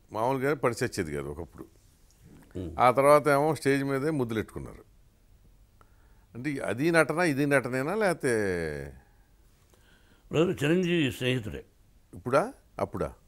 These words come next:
Speaker 2: ఈ రోజుకి రేపటికి నేను స్నేహితుడని చెప్తాను.
Speaker 1: మ్మ్.
Speaker 2: ఎందుకు అడిగారు ఆ ప్రశ్న మీరు?
Speaker 1: ఎందుకు అడిగితే ఉంది? అసలు మీ ఇద్దరి మధ్య ఏ బంధం ఏంటి అసలు? స్నేహ, స్నేహ బంధమా,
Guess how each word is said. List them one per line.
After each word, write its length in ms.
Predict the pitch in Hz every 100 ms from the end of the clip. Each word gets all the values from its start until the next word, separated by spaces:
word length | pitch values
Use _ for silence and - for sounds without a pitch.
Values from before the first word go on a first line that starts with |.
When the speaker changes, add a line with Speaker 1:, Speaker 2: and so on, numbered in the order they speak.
| _ _ _ _ _ _ -
Speaker 2:
ఈ 100 | 113
రోజుకి 480 | 131 139 143 147 165
రేపటికి 540 | 117 120 123 120 135
నేను 160 | 127 101
స్నేహితుడని 440 | - 110 101 104
చెప్తాను. 400 | 80 - - 82 - _ _ -
Speaker 1:
మ్మ్. 240 | 110 95 80 - _ _ _ _ _
Speaker 2:
ఎందుకు 240 | 120 165 160
అడిగారు 260 | 156 139
ఆ 240 | 123 - -
ప్రశ్న 260 | 107 - 117
మీరు? 260 | 98 123 - _ - _ _ -
Speaker 1:
ఎందుకు 240 | 101 151
అడిగితే 280 | 190 202 202
ఉంది? 280 | 208 196 175
అసలు 280 | - 110 98
మీ 180 | 90
ఇద్దరి 240 | 170 175 180
మధ్య 300 | 185 156 180
ఏ 360 | 147 117 143
బంధం 420 | 104 85 104 147 180
ఏంటి 280 | 147 165
అసలు? 220 | 127 85 80
స్నేహ, 380 | 90 104 135 139 107 98
స్నేహ 300 | 87 87 110
బంధమా, 500 | 123 127 123 117 170